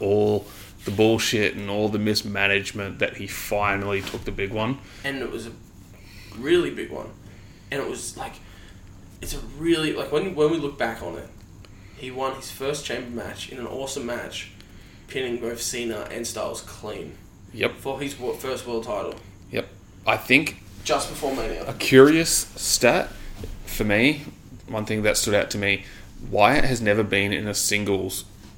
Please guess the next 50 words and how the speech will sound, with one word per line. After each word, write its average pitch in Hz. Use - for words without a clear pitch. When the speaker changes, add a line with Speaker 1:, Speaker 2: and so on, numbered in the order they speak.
Speaker 1:
world 101
title 95
match. -
Speaker 2:
Yeah, -
still 117
hasn't. 117
Speaker 1:
And, 104
yeah, 131
I 98
don't 123
know 123
what 113
that 107
means, 101
but 98
I 101
thought 95
he's 98
way 98
overdue. -
He 104
was 107
way 101
overdue. 98
He 110
should 110
have 98
been 95
having 98
title 98
Speaker 2:
Oh, -
yeah, 98
we, 92
Speaker 1:
matches -
Speaker 2:
we -
all -
knew 87
that. -
Speaker 1:
a -
long 104
time 101
ago, 104
Speaker 2:
They 101
just -
needed 180
Speaker 1:
but -
Speaker 2:
to -
pull 143
the -
trigger. 156